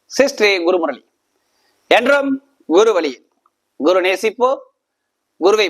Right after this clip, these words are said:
போற்றுவோம். அன்பார்ந்த குரு வாரிசு அன்பர்களே, இன்றைக்கு நம்ம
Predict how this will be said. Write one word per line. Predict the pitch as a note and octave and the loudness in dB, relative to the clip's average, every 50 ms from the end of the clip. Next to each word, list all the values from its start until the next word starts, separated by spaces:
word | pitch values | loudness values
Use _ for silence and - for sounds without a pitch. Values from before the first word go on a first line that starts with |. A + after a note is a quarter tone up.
| D3 - | -4 -4
போற்றுவோம். | F#3 G3 F#3+ - E3 C#3 A2+ F#2 _ _ _ _ _ _ _ - E3 | -6 -6 -6 -6 -10 -10 -10 -10 _ _ _ _ _ _ _ -2 -2
அன்பார்ந்த | A3+ G#3+ A#3+ A#3+ A#3+ A#3+ A3 G#3 E3+ C#3+ A2+ G2+ A2 C3 D#3 | 0 2 0 0 0 0 -2 -2 -2 -2 -8 -12 -10 -2 0
குரு | G#3 A#3+ C#4 C4+ | 0 0 2 0
வாரிசு | B3+ A#3+ A#3 A#3 - - - A3+ G#3 | 0 0 -2 -4 -8 -10 -8 -8 -8
அன்பர்களே, | G3 F3+ E3 D3 B2+ - _ _ _ _ _ _ _ _ _ _ _ _ _ _ _ _ _ _ _ _ _ _ _ _ _ _ _ - D3+ | -8 -8 -10 -12 -12 -14 _ _ _ _ _ _ _ _ _ _ _ _ _ _ _ _ _ _ _ _ _ _ _ _ _ _ _ -2 0
இன்றைக்கு | E3+ F#3+ E3+ - F3 D#3 E3 E3+ D#3 | 0 2 0 0 -2 -2 -2 -2 -2
நம்ம | D3+ D3+ | 0 0